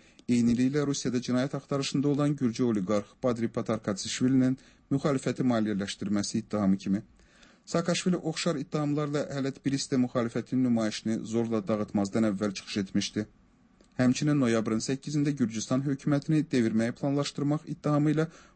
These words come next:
Patarkatsişvili haqqında cinayət işi qaldırıldığını jurnalistlərə baş prokurorun müavini Nika Gvarame deyib. İki mininci ildə Rusiyadan Gürcüstana qayıdan və sonra xaricə köçən Patarkatsişvili ötən ay öz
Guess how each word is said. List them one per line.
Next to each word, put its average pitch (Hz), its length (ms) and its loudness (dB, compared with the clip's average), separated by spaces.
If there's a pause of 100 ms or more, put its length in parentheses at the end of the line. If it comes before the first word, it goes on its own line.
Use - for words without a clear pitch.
(100)
Patarkatsişvili 165 800 -2
haqqında 143 420 0
cinayət 123 240 0
işi - 140 -6
qaldırıldığını 113 720 0 (340)
jurnalistlərə 135 600 0
baş 123 180 -2
prokurorun 113 460 0
müavini 113 540 0
Nika 107 300 -2
Gvarame 107 540 0
deyib. 95 220 -8 (300)
İki - 120 2
mininci 202 300 4
ildə 180 180 0
Rusiyadan 170 420 -2
Gürcüstana 156 540 -2
qayıdan 156 400 0
və 143 80 -2
sonra 160 380 -2
xaricə 147 340 -2
köçən 113 300 -2
Patarkatsişvili 127 840 -2 (140)
ötən 127 240 0
ay - 120 -2
öz 120 220 -2